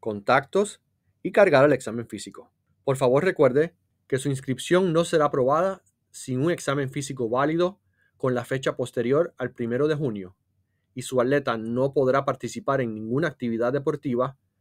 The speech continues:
incluyendo pruebas de selección, prácticas, partidos de entrenamiento, torneos, etcétera, a menos que la inscripción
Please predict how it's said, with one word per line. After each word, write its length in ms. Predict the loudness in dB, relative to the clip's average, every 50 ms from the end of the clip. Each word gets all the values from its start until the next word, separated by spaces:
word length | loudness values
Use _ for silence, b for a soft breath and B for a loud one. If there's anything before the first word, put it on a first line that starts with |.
| _ _ _ _
incluyendo 600 | -4 -2 -2 0 0 2 2 2 2 2 2 0 0
pruebas 280 | 2 2 4 2 2
de 80 | 0 -2
selección, 680 | -2 -2 -2 -2 -6 -4 0 2 2 2 2 -2 -6 _ _ _ _ _ _ _ _ _
prácticas, 640 | 2 2 2 2 0 -2 -2 0 0 0 -2 -6 _ _ _ _ _ _ _ _ _ _
partidos 480 | 0 0 2 0 -2 0 0 0 0
de 60 | 0 -2
entrenamiento, 800 | -2 -2 -4 -4 -2 0 0 0 0 0 0 0 0 0 -4 _ _ _ _ _ _ _
torneos, 680 | -2 -2 0 0 2 2 2 2 2 0 -2 -6 _ _ _ _ _ _ _ _
etcétera, 640 | -14 -14 -4 2 4 4 4 4 0 -4 -4 -6 -10 _ _ _ _ _ _ _ _ _ _ -2
a 100 | 0 0
menos 340 | 2 2 2 2 0 0
que 80 | -2 -2
la 60 | -2
inscripción 640 | -2 -4 -6 -10 -12 -12 -4 -2 0 0 0 -2 -6